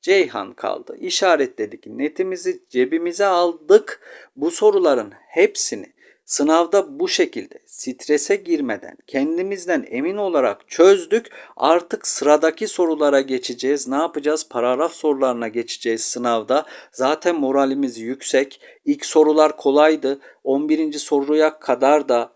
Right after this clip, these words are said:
bu soruları hızlıca seninle çözebildik.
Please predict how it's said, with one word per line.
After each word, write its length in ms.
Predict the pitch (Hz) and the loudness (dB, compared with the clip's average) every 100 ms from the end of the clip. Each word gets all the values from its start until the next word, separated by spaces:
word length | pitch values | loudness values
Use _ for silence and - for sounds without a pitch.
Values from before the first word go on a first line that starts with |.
| _ - | _ -14
bu 80 | 135 | -6
soruları 440 | - 151 143 143 | 2 4 4 2
hızlıca 540 | 131 139 131 151 147 143 | 0 -2 -2 -2 -2 -2
seninle 440 | - 139 135 127 | 0 -2 -2 -4
çözebildik. 840 | 120 - 123 139 139 131 135 - | -6 -6 0 0 0 -4 -6 -8